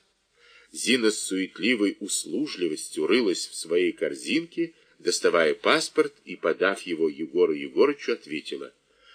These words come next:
"Громкие купцы на Фонтанке, Щипаловы, ай не слыхали?" "Нет, не знавал. Мало ли всяких аршинников?" "А вид как вид".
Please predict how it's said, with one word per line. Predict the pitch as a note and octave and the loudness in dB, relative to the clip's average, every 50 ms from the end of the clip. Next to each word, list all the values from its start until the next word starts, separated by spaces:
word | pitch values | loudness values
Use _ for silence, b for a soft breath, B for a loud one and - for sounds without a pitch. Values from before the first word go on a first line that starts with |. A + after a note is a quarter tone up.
| b b _ | b b _
"Громкие | - - D3+ F3 F3+ F3+ F3+ F#3 F#3 - G3 G3 F#3 | 8 12 12 12 12 12 12 10 6 2 0 0 0
купцы | - - F3 E3 - - - - - G#2+ F2+ F2+ | 2 2 2 2 2 -2 -2 0 2 2 4 4
на | A2 D#3 | 4 2
Фонтанке, | - - A3 A3+ A3 G#3+ G#3 D#3 A2+ F2+ - - - - - | 4 4 4 2 4 6 6 6 6 6 2 -4 -12 -10 -4
Щипаловы, | - - - - - - - G3+ - - - G2+ G2 G#2 B2+ D#3 D#3 B2+ F#2 D2 - _ _ - - | 0 0 0 2 0 0 0 -2 0 2 4 6 6 6 6 4 4 2 2 0 -2 _ _ 4 6
ай | A#2 D3+ G3+ A3+ | 8 8 8 8
не | A#3 A#3+ | 4 0
слыхали?" | - - A3+ A3 - - G2 E2 D3 - - - _ _ _ _ _ _ b b b b b b b - | -2 0 -2 -2 0 0 -2 -2 -2 -4 -6 -12 _ _ _ _ _ _ b b b b b b b -6
"Нет, | D#2 E2+ G#2+ B2+ C#3+ - - - - | 4 6 8 8 8 6 -2 -12 -8
не | B2 B2+ | -6 -6
знавал. | G#2 G2 G2 E2+ C#2 D2 C#2+ C#2 C2+ - - _ _ _ _ _ _ _ | -2 0 0 0 0 0 -2 -4 -6 -8 -12 _ _ _ _ _ _ _
Мало | - G2 D3 G#3 B3 A#3+ | 2 6 6 8 8 6
ли | A3+ F#3+ D#3 | 4 2 0
всяких | - - - - F#2 E2+ - - E2 - - | -2 2 6 6 6 6 4 0 -4 -2 -2
аршинников?" | F#2 - - - - F2+ D2+ C#2 C2+ C2+ _ - C#2+ - - _ _ _ _ _ _ _ _ _ _ _ _ _ _ _ _ _ _ - | -2 -2 -4 -6 -6 -8 -8 -10 -14 -18 _ -10 -10 -10 -10 _ _ _ _ _ _ _ _ _ _ _ _ _ _ _ _ _ _ 8
"А | C3 D3 D3 | 10 10 10
вид | B2+ D3 G#3 A3 - | 10 8 4 4 6
как | - G#3 E3 - - | 6 6 6 6 4
вид". | D2+ C#2+ E2 C3+ - _ - - | -4 -4 -4 -4 -4 _ -14 -20